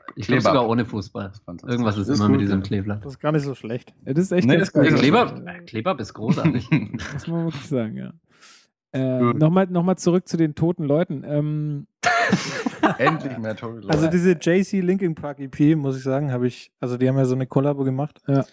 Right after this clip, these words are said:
Speaker 3: Die war der Shit so.
Speaker 4: Echt? Fandst
Speaker 3: Die hab ich
Speaker 2: Weißt du, was mich
Speaker 4: Ach so,
Speaker 2: daran
Speaker 4: dieses
Speaker 2: gelangweilt hat?
Speaker 4: Live-Ding.
Speaker 3: Die hab ich sehr lange gehört.
Speaker 4: Oder das
Speaker 2: Weißt du, was
Speaker 4: Live-Ding,
Speaker 2: mich
Speaker 4: ne?
Speaker 2: daran
Speaker 3: Ja.
Speaker 2: gelangweil-, äh, was mich daran gelangweilt hat, dass, dass ich's das erste Mal gehört hab und gewusst hab, okay,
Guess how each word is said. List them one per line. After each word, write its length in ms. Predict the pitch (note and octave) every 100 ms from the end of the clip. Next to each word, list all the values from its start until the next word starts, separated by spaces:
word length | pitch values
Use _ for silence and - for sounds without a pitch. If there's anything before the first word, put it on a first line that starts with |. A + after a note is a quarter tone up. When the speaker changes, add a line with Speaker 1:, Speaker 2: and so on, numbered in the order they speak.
| _ _ _ _
Speaker 3:
Die 100 | B2+
war 80 | B2+
der 440 | C3 B2+ B2+ B2+ A#2
Shit 360 | - - A2
so. 180 | - G2+ - _
Speaker 4:
Echt? 280 | - F#3+ -
Fandst 240 | - D#3+ C3+
Speaker 3:
Die 60 |
hab 80 | C3
ich 60 | C#3+
Speaker 2:
Weißt 120 | -
du, 60 |
was 100 | G#3
mich 100 | F#3 F3
Speaker 4:
Ach 40 |
so, 60 | -
Speaker 2:
daran 240 | A3 G3+
Speaker 4:
dieses 100 | D#3
Speaker 2:
gelangweilt 360 | C#3 E3 F3+ E3
hat? 40 | C#3 E3
Speaker 4:
Live-Ding. 400 | G#3+ - C3 A#2+
Speaker 3:
Die 80 |
hab 80 | D3
ich 160 | D#3 -
sehr 140 | D#3+
lange 240 | D3+ D3 C3
gehört. 200 | B2+ D#3
Speaker 4:
Oder 280 | D3+ D3 - _
das 200 | D3+ -
Speaker 2:
Weißt 260 | C#3+ F3
du, 60 | -
was 100 | B2
Speaker 4:
Live-Ding, 20 |
Speaker 2:
mich 0 |
Speaker 4:
ne? 100 | C#3+
Speaker 2:
daran 200 | E3+ D3
Speaker 3:
Ja. 60 | C#3+
Speaker 2:
gelangweil-, 580 | C3 D3 F3+ D3+ C3 C3
äh, 220 | B2 A2
was 140 | C3+
mich 100 | B2+
daran 180 | C#3 C3+
gelangweilt 520 | A#2 A2+ C#3+ D#3 C3+
hat, 200 | C#3+ D3 _ _ _
dass, 200 | B2+ B2 C3
dass 180 | - C3
ich's 200 | C3+ -
das 140 | A#2 -
erste 300 | F#3 G3 F#3+
Mal 200 | E3+ C#3+
gehört 260 | C3+ D3+
hab 140 | D#3 A#2+
und 120 | B2
gewusst 260 | B2 C#3 B2+
hab, 80 |
okay, 460 | B2 - D3 D#3+ E3